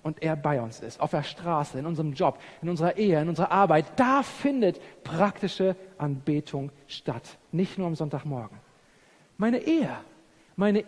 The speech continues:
Ehe ist Anbetung. Oder auch nicht. Mein Zähneputzen, ich, äh, simpler kann man's irgendwie nicht runterbrechen. Mein Zähneputzen ist Anbetung. Das Kartoffelschälen in der Küche ist Anbetung.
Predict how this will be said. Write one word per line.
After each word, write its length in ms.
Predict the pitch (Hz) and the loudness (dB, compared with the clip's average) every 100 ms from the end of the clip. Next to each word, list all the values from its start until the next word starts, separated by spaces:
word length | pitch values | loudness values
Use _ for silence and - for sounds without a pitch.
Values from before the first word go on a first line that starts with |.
| - | 0
Ehe 440 | 285 240 151 180 - - - - | 4 4 4 0 -6 -18 -20 -4
ist 340 | 220 - - | -2 -2 -8
Anbetung. 640 | 208 233 - 330 359 - 101 - - _ _ _ _ _ _ _ _ _ _ _ _ - | -6 -4 -2 -2 -2 -10 -12 -18 -20 _ _ _ _ _ _ _ _ _ _ _ _ -10
Oder 160 | 165 | -6
auch 120 | 202 | -6
nicht. 260 | 262 285 - - - _ _ _ _ _ _ _ | -6 -8 -10 -18 -20 _ _ _ _ _ _ _
Mein 240 | 202 240 | 0 0
Zähneputzen, 880 | - - 359 349 - 247 - 202 143 - - - - _ - | 0 4 4 4 4 2 4 -2 -2 -6 -20 -20 -20 _ -8
ich, 200 | 180 - | -6 -6
äh, 760 | 165 185 185 214 - - 190 | -8 -8 -6 -4 0 0 2
simpler 280 | 196 285 320 | 2 6 6
kann 140 | - 302 | 6 6
man's 160 | 277 | 4
irgendwie 280 | 247 240 226 | 4 2 2
nicht 140 | 214 | 2
runterbrechen. 460 | 185 202 175 170 180 | 2 4 4 2 4
Mein 160 | 240 240 | 2 2
Zähneputzen 680 | - 349 330 - 277 - 254 | 2 4 4 6 2 2 -2
ist 120 | 202 | 2
Anbetung. 520 | 190 165 143 131 110 - - - - - - - | 2 2 0 -2 -8 -12 -20 -10 -10 -10 -20 -2
Das 160 | 226 - | 0 2
Kartoffelschälen 800 | 254 - 330 302 226 - 254 240 | 0 2 2 2 0 0 0 2
in 80 | |
der 80 | 226 | 0
Küche 280 | 220 208 - | 0 -2 -2
ist 120 | - | -4
Anbetung. 500 | 120 113 113 - 110 | -8 -10 -12 -14 -20